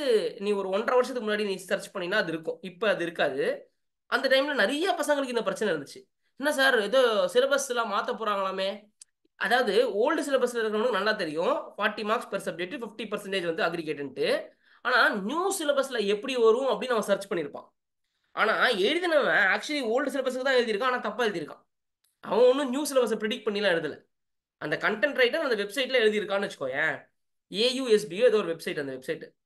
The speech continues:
ஓகே, அதுல வந்து தப்பா எழுதிட்டாங்க. உடனே Google எப்படி காட்டும் உனக்கு? அதை மேல காட்டும். Actually Google என்ன பண்ணும்னா, நீ கேட்ட கேள்வியை மேற்கோள் மட்டும் காட்டும், ஆனா அது எங்கேருந்து காட்டிருக்குன்னு அடுத்த லைன்ல உனக்கு வெப்சைட் சஜஸ்ட் பண்ணும். அப்ப நீ அந்த வெப்சைட்குள்ள போய் படிக்கணும். நீ என்ன நினைக்கிறேன்னா,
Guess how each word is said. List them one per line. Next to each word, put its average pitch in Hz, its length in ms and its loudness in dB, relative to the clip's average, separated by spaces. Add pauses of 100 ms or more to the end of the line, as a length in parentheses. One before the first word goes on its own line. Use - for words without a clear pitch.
(120)
ஓகே, 170 380 -4 (520)
அதுல 320 260 0
வந்து 370 120 0
தப்பா 294 240 2
எழுதிட்டாங்க. 165 420 -2 (140)
உடனே 269 260 0
Google 311 240 -2
எப்படி 247 200 4
காட்டும் 190 240 2
உனக்கு? 131 420 -6 (500)
அதை 214 260 0
மேல 240 220 2
காட்டும். 160 360 -6 (120)
Actually 277 280 -6
Google 277 300 -2
என்ன 226 40 -4
பண்ணும்னா, 185 320 -4
நீ 208 120 -2
கேட்ட 247 280 -4
கேள்வியை 196 420 -6
மேற்கோள் 240 440 2
மட்டும் 190 240 -4
காட்டும், 151 640 -6 (280)
ஆனா 233 180 4 (200)
அது 208 200 0
எங்கேருந்து 285 340 0
காட்டிருக்குன்னு 220 420 0
அடுத்த 247 180 2
லைன்ல 233 180 0
உனக்கு 185 180 -2
வெப்சைட் 220 240 -4 (220)
சஜஸ்ட் 170 280 -4
பண்ணும். 131 180 -10 (420)
அப்ப 208 140 -2
நீ 233 100 4
அந்த 185 140 0
வெப்சைட்குள்ள 311 520 2
போய் 285 180 -2
படிக்கணும். 185 300 -2 (440)
நீ 190 160 2
என்ன 339 140 4
நினைக்கிறேன்னா, 247 400 4